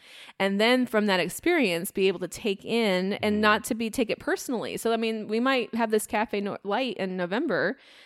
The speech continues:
Speaker 1: and this team might just say, "I hated this, I hated that, I hated," you know, they might just be all negative, and I, I have to take that in and not take it personally,
Speaker 2: Sure.
Speaker 1: but also be able to take it in and say, "Okay, where can we move forward from this? Like, I'm hearing you this, how can I take that and make it something positive going forward?"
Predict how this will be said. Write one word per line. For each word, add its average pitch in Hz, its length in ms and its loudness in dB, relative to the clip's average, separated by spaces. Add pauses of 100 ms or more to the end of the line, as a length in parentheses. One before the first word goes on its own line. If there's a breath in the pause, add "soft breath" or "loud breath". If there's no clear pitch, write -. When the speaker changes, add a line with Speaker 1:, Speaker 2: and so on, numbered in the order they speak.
(100)
Speaker 1:
and 196 140 0
this 196 200 2
team 277 300 2
might 185 200 2
just 190 160 0
say, 185 140 0
"I 202 100 4
hated 208 340 2
this, 202 280 0
I - 60 0
hated 196 300 0
that, 190 240 4
I 165 60 2
hated," 214 300 2
you 240 80 2
know, 180 180 6
they 214 120 4
might 240 180 2
just 262 160 -2
be 247 100 2
all 240 120 6
negative, 208 480 2
and 208 120 -2
I, 220 400 -2
I 220 60 -2
have 214 140 -2
to 208 100 -8
take 208 260 -4
that 196 140 2
in 196 140 0
and 180 100 -4
not 180 280 -2
take 196 160 -4
it - 100 -6
personally, 269 580 -4
Speaker 2:
Sure. 370 140 -6 (520 loud breath)
Speaker 1:
but 196 120 2
also 196 360 4
be 196 180 6
able 190 120 4
to 180 80 0
take 196 260 -4
it 185 80 0
in 180 140 -2
and 180 120 -4
say, 180 200 0
"Okay, 269 260 2
where 180 220 2
can 226 120 -8
we 214 120 -2
move 202 180 2
forward 214 380 4
from 170 160 -8
this? 135 260 -6
Like, 139 180 -6
I'm 180 160 -2
hearing 226 400 -2
you 320 140 -2
this, 254 480 0
how 214 200 4
can 233 140 0
I 220 100 0
take 220 260 -2
that 202 240 0
and 180 100 -6
make 180 160 -6
it - 100 -4
something 175 320 -8
positive 180 540 -4
going 156 240 -6
forward?" 90 560 -8